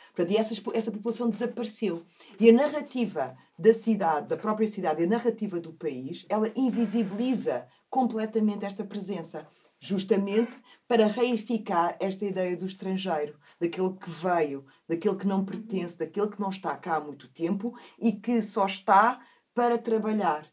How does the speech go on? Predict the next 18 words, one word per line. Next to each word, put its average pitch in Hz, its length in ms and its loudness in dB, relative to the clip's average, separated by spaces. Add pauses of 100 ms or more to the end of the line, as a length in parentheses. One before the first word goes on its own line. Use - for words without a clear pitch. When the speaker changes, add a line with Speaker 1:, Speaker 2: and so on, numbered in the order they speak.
(120)
Speaker 1:
é 170 100 2
imigrante. 185 800 0 (200)
Não 156 100 -4
é? 151 220 0
É 170 100 0
imigrante 180 560 0
económico, 160 760 -2 (220)
vem 190 460 6
para, 156 240 2 (160)
para 160 160 0
cumprir 170 400 -4
uma 151 120 -6
tarefa 143 400 -4
profissional, 139 720 -4
para - 100 -8
fazer 135 220 -8
um 147 160 -6
trabalho, 170 560 2